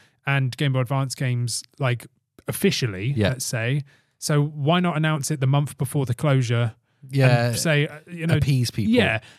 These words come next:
Speaker 1: And so for me, that would have rushed out and bought Golden Sun immediately on the Wii U, thinking, "I'll never get this again." Well, they teased it at the end of the trailer on the direct saying, "Golden Sun's coming."
Speaker 2: S-,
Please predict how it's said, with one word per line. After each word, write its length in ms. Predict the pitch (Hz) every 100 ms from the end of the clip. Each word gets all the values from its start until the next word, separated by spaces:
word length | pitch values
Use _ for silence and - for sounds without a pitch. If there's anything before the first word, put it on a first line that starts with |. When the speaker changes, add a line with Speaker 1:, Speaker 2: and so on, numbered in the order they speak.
| _
Speaker 1:
And 160 | 160 151
so 360 | - 190 175
for 120 | 180 180
me, 220 | 220 170
that 200 | 156 131
would 180 | 147 185
have 380 | 160 123 139 135
rushed 280 | 160 -
out 220 | 165 147 127
and 160 | 131 - -
bought 400 | 165 160 131 -
Golden 360 | 143 139 127
Sun 340 | 123 - 139 127
immediately 500 | 131 170 190 127 127
on 100 | 127
the 60 | 127
Wii 140 | 131
U, 140 | 131 127
thinking, 280 | 147 127 127
"I'll 80 |
never 160 | 127 123
get 140 | 131 123
this 120 | 107
again." 360 | 110 107 123 - _ _ -
Well, 140 | 147
they 100 | 139
teased 500 | 131 196 180 151 -
it 240 | 139 127 - _ _ _
at 140 | 151 156
the 120 | 156
end 200 | 160 156
of 80 | 139
the 80 | 147
trailer 360 | - 147 143
on 80 | 139
the 60 | 135
direct 380 | 139 131 135 -
saying, 160 | 139
"Golden 300 | 143 311 294
Sun's 220 | 196 160 143
coming." 320 | 143 170 208 _ -
Speaker 2:
S-, 300 | - -